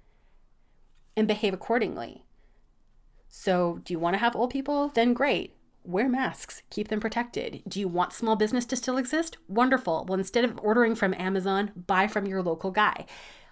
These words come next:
All these different things. And I feel like that is, from a social justice perspective, it is also super important. If we were to imagine that some of, that this is gonna end someday, and I really would like to believe that it will, but let's just suspend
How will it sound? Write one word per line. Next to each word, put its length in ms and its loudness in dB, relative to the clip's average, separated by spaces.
All 140 10
these 160 4
different 260 -2
things. 320 -4
And 140 -2
I 60 0
feel 260 -2
like 260 2
that 260 2
is, 300 -2
from 160 -4
a 40 0
social 300 -2
justice 340 -2
perspective, 540 0
it 100 4
is 240 -4
also 260 2
super 300 0
important. 580 -4
If 140 0
we 100 4
were 100 6
to 100 8
imagine 720 6
that 200 2
some 220 4
of, 220 2
that 140 -10
this 140 -2
is 80 -4
gonna 180 0
end 260 0
someday, 500 -6
and 100 -2
I 60 0
really 300 4
would 100 -2
like 160 2
to 80 -8
believe 180 -2
that 100 -2
it 100 -4
will, 180 -2
but 200 -4
let's 320 -4
just 240 -4
suspend 680 -2